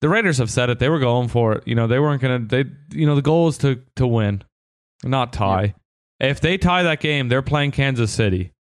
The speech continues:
Speaker 1: Joe. They
Speaker 2: Yep.
Speaker 1: win, they're playing Cincinnati. I know both matchups aren't like, you know, you want either one 'cause both teams are playing really hot. But I, I mean, they got pummeled by the Chiefs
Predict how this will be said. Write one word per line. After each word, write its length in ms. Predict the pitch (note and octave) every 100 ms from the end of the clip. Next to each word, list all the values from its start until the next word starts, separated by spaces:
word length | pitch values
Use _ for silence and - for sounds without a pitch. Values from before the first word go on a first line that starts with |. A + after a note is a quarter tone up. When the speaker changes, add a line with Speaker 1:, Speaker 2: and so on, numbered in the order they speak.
| _
Speaker 1:
Joe. 380 | - G#2+ G2 F2+ _ _ _ -
They 100 | C3
Speaker 2:
Yep. 80 |
Speaker 1:
win, 220 | C3+ D#3 D3+
they're 100 | D3
playing 280 | C3+ C#3
Cincinnati. 680 | B2 C3+ C3 C3 B2 G#2+ F#2+ - _ _ _ _
I 120 | - C3
know 180 | D3+
both 240 | C#3+ D3 D#3
matchups 640 | D3+ D3+ D3+ D#3 D3 C#3
aren't 260 | C3 C3+ C3
like, 420 | C3 B2 B2 - _ -
you 120 | B2+
know, 100 | A#2+
you 180 | B2 A#2+
want 300 | A#2+ B2 B2
either 320 | B2+ B2+ C3 B2
one 240 | A#2 B2+
'cause 160 | C3 A#2
both 180 | A2+
teams 180 | A#2 B2
are 60 | A2+
playing 220 | - A2+
really 220 | A2+ A2+
hot. 420 | G2+ G#2 A#2+ - _ _ _ _ _ -
But 200 | B2+ B2+
I, 440 | A#2+ D3 E3+ E3+ C#3+
I 100 | C3+
mean, 180 | C#3 C#3
they 140 | C#3
got 280 | E3 D3+ -
pummeled 460 | - C3+ D3 D#3 C#3+
by 140 | C3
the 80 | B2
Chiefs 600 | B2 B2+ C3 C#3+ - -